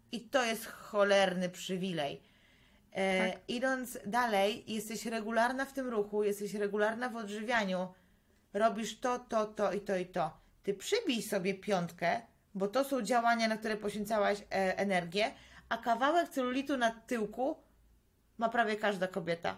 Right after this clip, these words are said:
Speaker 1: Więc też sobie możesz przybić piątkę, że jesteśmy w tym wszystkim razem.
Speaker 2: Dokładnie, dokładnie. No to jest piękne, piękne w ogóle i to o tej życzliwości to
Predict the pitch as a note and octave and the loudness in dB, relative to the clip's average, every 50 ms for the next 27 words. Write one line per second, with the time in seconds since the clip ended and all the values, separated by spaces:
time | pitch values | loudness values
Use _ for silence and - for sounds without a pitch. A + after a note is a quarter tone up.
0 | - F#3+ G3 A#3 A#3 A#3 A#3 - - D4+ D#4+ D#4 - D#4 C#4 C#4 C#4 C4+ C4+ C4+ | -6 -6 -4 -4 -4 -6 -8 -4 -2 -2 -2 0 2 0 2 4 2 2 2 0
1 | - C4 C4 B3 - - C4 A#3+ A#3+ A#3 - D4 C#4+ - - G#3 F#3+ B3 A#3+ A#3+ | -4 -6 -6 -6 -4 -2 -2 -2 -2 0 0 0 0 0 -2 -4 -4 -2 -2 -2
2 | - C4 - A#3 A3 E3 F#3+ F3+ F3+ - F3 - - E3 D#3+ D3 C#3+ C#3 C#3+ C#3 | -4 -6 -6 -6 -6 -4 -6 -6 -6 -6 -10 -10 -10 -8 -6 -4 -4 -4 -6 -10
3 | A#2+ - - _ _ _ _ _ _ _ _ _ _ _ _ _ _ _ _ _ | -12 -14 -18 _ _ _ _ _ _ _ _ _ _ _ _ _ _ _ _ _
4 | _ _ _ - A#3 A#3+ A3+ - A#3+ A3+ A3 A3+ A3+ A3+ A3+ - - - B3 - | _ _ _ -8 -8 -8 -6 -6 -6 -4 -2 -4 -4 -4 -8 -10 -14 -16 -14 -10
5 | - A#3+ A3+ G#3 A3 G#3+ A3 A#3 - _ _ _ _ _ - B3+ C#4 C#4+ - C4+ | -8 -8 -6 -6 -6 -8 -8 -10 -14 _ _ _ _ _ -6 -6 -4 -4 -4 -4
6 | C4 B3+ - - _ _ _ _ _ _ - C4 B3 A3 - - A#3 A3+ A3+ - | -4 -6 -8 -12 _ _ _ _ _ _ -8 -6 -6 -6 -6 -8 -10 -10 -8 -8
7 | C4+ C4 - C4+ C4 A3 C4 A3 C4 B3+ B3 B3 C4+ C4 C4 C4 - D4+ D4 D4 | -8 -8 -8 -8 -8 -6 -6 -6 -6 -6 -6 -6 -8 -8 -10 -8 -8 -10 -6 -6
8 | C4 C4 B3 A#3 - - C4+ A3+ A#3+ C4+ B3 - C4 - C4 B3 | -4 -6 -6 -8 -8 -6 -6 -4 -4 -6 -6 -8 -8 -6 -6 -6